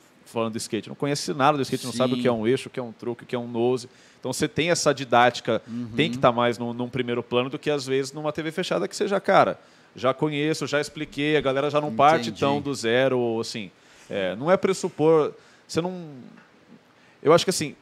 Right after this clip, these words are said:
Speaker 1: você achar que a T V aberta vai ser mais mastigada é também um pouco, é, questionar a inteligência de quem tá vendo, e eu, e eu não gosto disso, assim, eu quero que o cara que vê a minha transmissão na aberta ou na fechada saia tão consciente, satisfeito com o que ele viu, aprendeu,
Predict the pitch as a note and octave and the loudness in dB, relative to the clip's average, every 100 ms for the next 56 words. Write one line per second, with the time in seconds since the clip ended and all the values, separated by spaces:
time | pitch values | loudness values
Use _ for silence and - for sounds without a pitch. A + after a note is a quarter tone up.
0 | - C#3+ D3 G3+ G3+ - D3+ C#3+ - A#2+ | -4 -2 2 2 4 4 4 4 0 2
1 | C3 G#2+ A2+ A2+ B2 B2 A#2+ A#2+ A#2+ A#2+ | 2 4 2 2 -2 -2 -2 -2 -4 -6
2 | - A2 D3 D3 C#3+ C#3+ D3 C#3+ - D#3 | -6 -2 -2 0 -2 -4 -4 -6 -2 -2
3 | C3+ A2 F2+ - - - - - F2 - | 0 -2 -6 -16 -20 -20 -12 -10 -10 -12
4 | - _ - C#3+ - C3+ C#3+ C#3+ C#3 A#2+ | -20 _ -2 -2 2 2 2 -2 -4 -2
5 | C3 B2+ - C#3+ C#3+ C3+ A2+ G#2+ G#2 A2 | -4 -6 -8 -4 -2 -2 -2 -2 -2 0
6 | A#2 A#2+ C#3 B2 A#2+ - C#3 A2+ G#2 G2 | 2 0 0 2 0 -2 -8 -6 -6 -8
7 | - F#2 - G#2 A2 A#2+ - A2 A#2 A#2 | -6 -6 -2 -4 -2 -6 -2 -2 -2 -6
8 | A2 A#2+ A#2+ A#2+ A#2+ A#2 - A2 A2 G2+ | -4 -4 -4 -6 -6 -6 -6 -4 -4 -4
9 | G#2 G#2+ A2 A2 A2 - G#2 A2+ B2 B2+ | -2 -2 -6 -6 -6 -2 0 2 2 -2
10 | - - - - - A2 A2+ C3 - A#2 | -4 -20 -20 -14 0 4 4 4 2 -2
11 | C#3 C#3 A#2+ G2+ F#2 F#2+ - A2+ A#2+ - | 0 -2 -6 -10 -14 -18 -10 -6 -4 -2
12 | A2+ C3 - A#2+ - - A#2 B2 A2+ A2+ | -2 -2 -2 -4 -4 -4 -4 -4 -6 -4
13 | G2+ G2+ A#2+ A#2 - B2+ A2+ A2 B2 C3 | -4 0 4 4 4 -2 -2 0 2 0